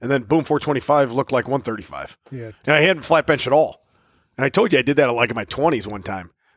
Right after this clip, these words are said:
Speaker 1: I, like, eight months, I just fucking inclined.
Speaker 2: Yeah.
Speaker 1: And then I was stronger on my bench than I ever been.
Speaker 2: Yeah, Dan was saying, he goes, "You need to do rear delts and incline."
Speaker 1: Yep. I do a lot of rear,
Speaker 2: So
Speaker 1: more rear delts as well.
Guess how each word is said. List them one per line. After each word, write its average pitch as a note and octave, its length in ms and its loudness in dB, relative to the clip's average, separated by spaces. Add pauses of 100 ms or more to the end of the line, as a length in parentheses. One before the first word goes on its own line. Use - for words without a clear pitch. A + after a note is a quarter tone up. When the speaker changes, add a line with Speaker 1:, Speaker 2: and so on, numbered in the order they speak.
Speaker 1:
I, A#2 100 -2 (240)
like, A#2+ 200 0
eight F3 200 2
months, C#3+ 240 2
I A#2+ 60 -2
just A#2 200 -2
fucking B2 220 -2
inclined. G2 500 -6
Speaker 2:
Yeah. A#2+ 200 -10
Speaker 1:
And G#2+ 80 -16
then A2+ 140 2
I A2 40 0
was G2 100 -4
stronger B2 320 2
on A#2 60 -2
my A2 80 -2
bench G2+ 240 -4
than G2+ 80 -10
I G2 60 -4
ever G2 120 -4
been. E2+ 220 -12 (360)
Speaker 2:
Yeah, A2+ 120 -12
Dan C#3+ 240 0
was A#2 120 -8
saying, C#3+ 200 -2
he B2 80 -8
goes, A#2+ 260 -10
"You B2 60 -16
need B2+ 180 -12
to B2+ 60 -12
do B2 80 -12
rear A#2+ 200 -10
delts A2+ 320 -10
and G#2 80 -20
incline." - 360 -20 (400)
Speaker 1:
Yep. F#2 320 -6
I A2+ 60 -6
do A2+ 140 0
a - 20 0
lot A#2+ 260 4
of A#2+ 80 2
rear, A#2+ 120 4
Speaker 2:
So A#2 100 -8
Speaker 1:
more C3 160 2
rear C3 180 2
delts C3 280 2
as G2+ 100 -10
well. A2 300 -2